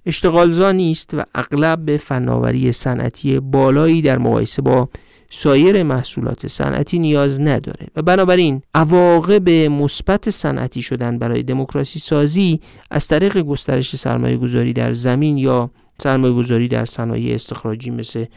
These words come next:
نفت و گاز و پتروشیمی و معدن و اینها حاصل نمیشه.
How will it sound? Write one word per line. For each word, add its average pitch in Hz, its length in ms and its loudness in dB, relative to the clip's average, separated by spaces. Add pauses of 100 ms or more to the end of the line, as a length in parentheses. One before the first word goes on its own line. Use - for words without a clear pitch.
(260)
نفت 110 300 -4
و 113 100 2
گاز 113 340 0
و 113 60 0
پتروشیمی 117 600 -4
و 117 60 -4
معدن 131 380 -6
و - 20 -4
اینها 151 300 -2
حاصل 139 540 0 (400)
نمیشه. 165 720 -2